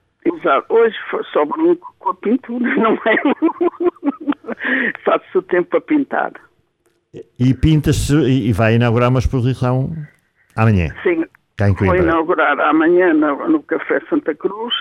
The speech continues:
Speaker 1: às dezoito
Speaker 2: Que é a sua
Speaker 1: horas.
Speaker 2: galeria, porque faz outra característica que eu gostaria daqui de evidenciar. A doutora Leonor faz as suas exposições no Café Santa Cruz,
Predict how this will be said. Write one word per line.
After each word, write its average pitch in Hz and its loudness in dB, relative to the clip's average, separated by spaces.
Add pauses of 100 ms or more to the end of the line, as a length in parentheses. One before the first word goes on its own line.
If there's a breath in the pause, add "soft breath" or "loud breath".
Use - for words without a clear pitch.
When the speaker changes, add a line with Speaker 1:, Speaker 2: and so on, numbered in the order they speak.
(140)
Speaker 1:
às 139 -2
dezoito - -4
Speaker 2:
Que 147 6
é 170 8
a 170 6
sua 180 4
Speaker 1:
horas. 180 8
Speaker 2:
galeria, 170 8 (220 loud breath)
porque 113 4
faz 123 4
outra 127 4
característica 127 2
que - 2
eu - 4
gostaria 113 2
daqui 110 0
de 117 4
evidenciar. 117 0 (280 loud breath)
A 95 0
doutora 107 4
Leonor 117 4
faz 120 0
as 113 2
suas 117 0
exposições 107 0
no 104 4
Café 95 0
Santa 95 0
Cruz, 120 -2